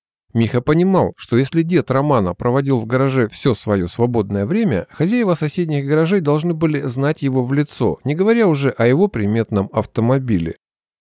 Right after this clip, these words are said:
Выгнав машину на узкую, посыпанную щебнем улочку гаражного кооператива и закрыв железные ворота, Миха отправил Диму на разведку.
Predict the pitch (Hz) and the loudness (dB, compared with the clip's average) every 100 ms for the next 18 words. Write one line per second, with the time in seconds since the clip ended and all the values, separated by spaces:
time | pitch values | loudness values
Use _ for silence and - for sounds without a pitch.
0 | - 110 117 120 110 113 - 123 113 104 | -2 2 2 2 0 -2 0 0 0 2
1 | 120 135 120 - 98 - 120 123 - 107 | 4 4 2 -2 -2 0 -2 -2 -2 0
2 | 107 - 113 101 98 - 127 107 95 95 | 0 0 -2 0 -2 2 4 4 0 -2
3 | 92 113 110 101 101 95 110 104 120 143 | 0 2 2 2 0 0 -2 0 2 0
4 | - 220 175 147 185 180 180 156 120 - | 0 2 2 2 0 0 2 2 2 -2
5 | 110 123 120 95 104 104 170 196 127 156 | 0 2 2 2 0 2 0 0 -2 0
6 | 190 143 127 131 120 117 110 120 139 110 | 0 -2 0 0 2 2 0 0 0 -2
7 | - 110 110 113 110 110 95 - - | -2 0 2 2 2 0 0 -2 -12